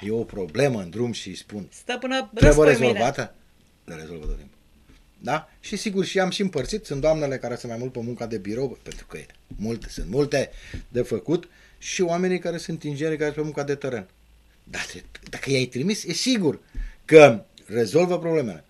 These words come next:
Speaker 1: Plus că toți șefii de district sunt tehnicieni de drumuri. Mai, cum erau de mult maestri aia pe șantier, aia care știau meseria. Ei, tehnicienii știu și au învățat și ei carte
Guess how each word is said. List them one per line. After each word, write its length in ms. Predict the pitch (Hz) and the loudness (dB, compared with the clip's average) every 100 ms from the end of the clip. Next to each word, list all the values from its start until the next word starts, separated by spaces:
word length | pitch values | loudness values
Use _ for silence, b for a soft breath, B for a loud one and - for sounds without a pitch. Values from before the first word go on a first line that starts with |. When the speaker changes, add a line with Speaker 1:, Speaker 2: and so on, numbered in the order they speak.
| _ | _
Speaker 1:
Plus 200 | 139 151 | -8 -6
că 80 | 147 | -6
toți 220 | - 147 | -4 -2
șefii 240 | 156 147 | -2 -4
de 120 | 131 127 | 0 0
district 400 | 110 - 156 - | 0 -8 -10 -8
sunt 180 | 143 | -8
tehnicieni 480 | 139 131 131 - 143 | -6 -6 -6 -8 -4
de 100 | 143 | -4
drumuri. 360 | 131 120 85 - b b b | -2 -6 -8 -14 b b b
Mai, 400 | 123 151 190 202 - | -2 6 6 6 2
cum 140 | 151 | 0
erau 240 | 156 190 | 2 4
de 100 | 175 | 4
mult 300 | 170 180 165 139 | 6 6 4 4
maestri 440 | 160 139 - 131 | 2 0 0 0
aia 120 | 127 | 0
pe 140 | - 110 | -2 -4
șantier, 520 | 110 104 95 117 113 | -4 -6 -4 -2 -2
aia 160 | 117 | -2
care 200 | 113 107 | -4 -4
știau 260 | 113 - 117 | -6 -4 -4
meseria. 420 | 113 104 110 101 B B B - | -4 -6 -4 -6 B B B -8
Ei, 120 | 127 | -6
tehnicienii 680 | 131 107 101 101 - 190 196 | -4 -6 -6 -8 -4 -2 -2
știu 340 | - 214 156 | -4 -2 -2
și 100 | - | -2
au 60 | 131 | -6
învățat 340 | 123 127 165 151 | -4 -2 -2 -2
și 120 | 143 | 0
ei 100 | 117 | -2
carte 520 | - 120 120 165 165 | 0 -4 -2 -4 -4